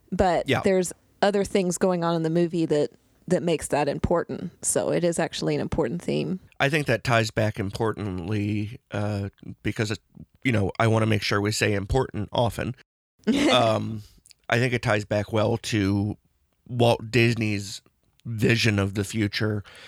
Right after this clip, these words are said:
Speaker 2: as he
Speaker 1: Mm-hmm.
Speaker 2: presented it at the nineteen sixty-four World Fair, which is
Speaker 1: Right.
Speaker 2: where, um,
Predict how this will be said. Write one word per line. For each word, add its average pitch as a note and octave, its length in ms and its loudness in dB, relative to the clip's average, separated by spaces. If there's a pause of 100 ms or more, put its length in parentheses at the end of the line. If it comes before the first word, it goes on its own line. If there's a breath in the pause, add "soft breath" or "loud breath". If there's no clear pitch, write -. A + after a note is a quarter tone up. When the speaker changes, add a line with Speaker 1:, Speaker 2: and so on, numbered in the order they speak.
(120)
Speaker 2:
as B2+ 160 -6
he G#3+ 100 2
Speaker 1:
Mm-hmm. G3+ 100 0
Speaker 2:
presented A2 380 4
it G#2+ 100 2
at G2 200 -2
the G#2 340 0
nineteen A2 460 -2
sixty-four G#2 580 -2
World G2 300 -4
Fair, G2+ 420 0 (380 loud breath)
which - 220 -4
is G#2 160 -4
Speaker 1:
Right. - 140 2
Speaker 2:
where, G#2 440 0
um, G2 420 -2